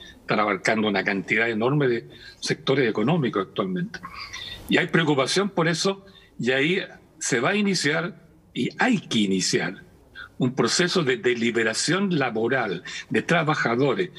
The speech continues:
para ellos mismos, de alguna manera, eh, redactar un nuevo código del trabajo por sí mismos, sin partidos políticos, y en cuya fase final, cuando yo tenga una propuesta,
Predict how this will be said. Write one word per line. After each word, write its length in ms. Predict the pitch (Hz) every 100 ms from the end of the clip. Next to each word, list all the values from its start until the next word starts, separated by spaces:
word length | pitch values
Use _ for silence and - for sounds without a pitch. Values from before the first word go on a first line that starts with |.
| - - -
para 260 | 120 135 -
ellos 400 | 240 175 120 101
mismos, 680 | 170 196 101 113 185 - - - - - -
de 100 | 113
alguna 340 | 104 110 196 180
manera, 460 | 147 156 185 220 - - - _
eh, 180 | 123 113 -
redactar 680 | 127 185 185 - 175 -
un 280 | 131 113 107
nuevo 320 | 131 220 240
código 400 | 196 196 190 180
del 100 | 165
trabajo 460 | 160 135 131 156 175 - - _ _ _ _ _ _ -
por 160 | 196
sí 220 | 190 - 185
mismos, 480 | 208 113 147 185 - - -
sin 380 | - - 226 233
partidos 500 | - 170 190 190 180
políticos, 560 | 151 160 165 175 175 175 - -
y 80 | -
en 100 | 120
cuya 300 | - 170 170
fase 500 | 165 - - 170 175
final, 540 | 135 117 123 196 127 - - -
cuando 240 | 123 110
yo 100 | 120
tenga 240 | 127 190 180
una 280 | 151 131 113
propuesta, 520 | 127 220 - 220